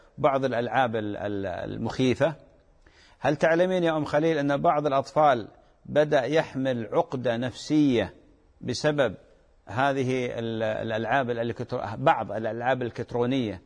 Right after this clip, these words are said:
المشتملة على مثل هذه المناظر المخيفة؟ هل تعلمين بأن بعض الأولاد أصبح عنده رهاب وخوف،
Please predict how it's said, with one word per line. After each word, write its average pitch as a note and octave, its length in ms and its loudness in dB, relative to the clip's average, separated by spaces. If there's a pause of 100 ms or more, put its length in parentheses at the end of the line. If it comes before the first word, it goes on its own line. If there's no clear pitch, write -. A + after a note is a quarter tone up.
(260)
المشتملة B2 600 -2
على A#2 260 0
مثل B2+ 260 -2
هذه B2 320 0
المناظر A#2 560 -2
المخيفة؟ B2 640 -2 (600)
هل D#3+ 180 0
تعلمين F3 520 0
بأن D3 520 2
بعض C#3 340 2
الأولاد C3+ 600 2 (640)
أصبح D3 340 -2
عنده D3 280 2
رهاب C#3 460 2
وخوف، C#3 600 2